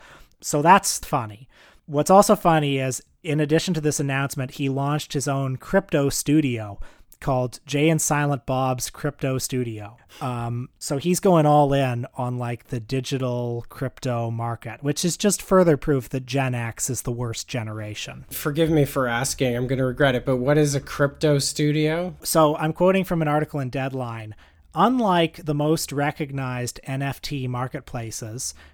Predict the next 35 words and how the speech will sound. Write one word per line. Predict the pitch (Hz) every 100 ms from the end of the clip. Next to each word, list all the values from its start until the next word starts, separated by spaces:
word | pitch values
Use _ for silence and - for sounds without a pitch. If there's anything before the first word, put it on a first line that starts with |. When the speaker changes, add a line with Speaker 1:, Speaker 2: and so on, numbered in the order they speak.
| _
Speaker 1:
Jay | - 170 240
and | 208
Silent | - 175 160 151
Bob's | 135 135 131 123
Crypto | - 165 160 135
Studio | 127 - 123 117 113 117 -
will | 127
be | 135
a | 123
boutique | 113 160 196 170 156 - -
crypto | - 160 - 147
gallery | 135 139 143 131 117 117
with | 123 120
its | 123
own | 135 139 156
dot | 127 127 147
crypto | - 143 - 139 139
address, | 151 165 139 120 104 - - _ _ -
curated | - 220 180 139 139 151 151
by | 123 120
Smith | - 147 160 160
and | 156 139
his | 139
crew. | - - 156 113 117 - _ _ _
It | 151
will | 156 147
be | 143
built | 135 190 233
around | 160 151 143 135
Smokin' | - 156 185 - 208 190
Tokens, | 170 165 139 110 117 - -
featuring | - - 180 165 165 143
three | - 202 233
D | 220
art | 147 139 120 -